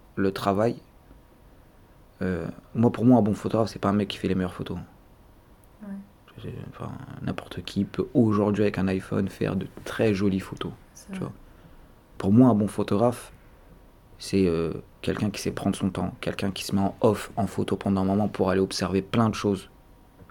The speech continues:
Speaker 1: pour s'instruire. Tu vois, c'est pas juste un mec qui, H vingt-quatre, quelqu'un qui me dit, « Ouais, je fais cinq mille photos par jour », je veux dire, « Putain, mais t'en as approuvé des choses. »
Speaker 2: Ouais, ouais.
Speaker 1: Non, moi, je préfère un mec qui fait, euh, cent photos par mois que,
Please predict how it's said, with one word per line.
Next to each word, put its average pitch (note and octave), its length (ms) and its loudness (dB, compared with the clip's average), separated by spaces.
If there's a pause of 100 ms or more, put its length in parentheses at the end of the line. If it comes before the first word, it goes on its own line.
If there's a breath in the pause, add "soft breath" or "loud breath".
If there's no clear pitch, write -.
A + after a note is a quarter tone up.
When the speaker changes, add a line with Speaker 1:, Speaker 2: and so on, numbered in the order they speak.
(260)
Speaker 1:
pour D#2+ 140 -8
s'instruire. - 560 -2 (760)
Tu - 60 -8
vois, G2+ 60 0
c'est - 100 -6
pas G#2 100 0
juste G#2 200 0
un G#2+ 40 4
mec G#2+ 180 2
qui, - 100 -8
H G2+ 160 -6
vingt-quatre, G2 280 -2
quelqu'un G2 240 -2
qui G#2+ 100 0
me G#2 40 4
dit, « A#2 80 6
Ouais, B2 60 8
je - 80 0
fais - 80 -4
cinq G2+ 100 0
mille G#2 120 2
photos G#2 200 0
par F#2+ 160 0
jour », A2 180 2
je F#2 60 -4
veux E2+ 60 -2
dire, « - 140 -6
Putain, - 200 -4
mais - 120 -4 (420 loud breath)
t'en F2+ 120 2
as F2 60 4
approuvé G2+ 300 2
des F2+ 80 2
choses. » - 240 -8 (120)
Speaker 2:
Ouais, G#3 80 -14
ouais. G3 140 -8 (540)
Speaker 1:
Non, F#2+ 140 4
moi, F2 280 -2
je - 80 -10
préfère - 220 -4
un F#2 40 4
mec F#2+ 140 2
qui - 140 -10
fait, F2 240 -2
euh, E2+ 80 -6 (1120)
cent G2 180 0
photos G2+ 300 0
par F#2 180 2
mois G2+ 240 2
que, F#2+ 460 -4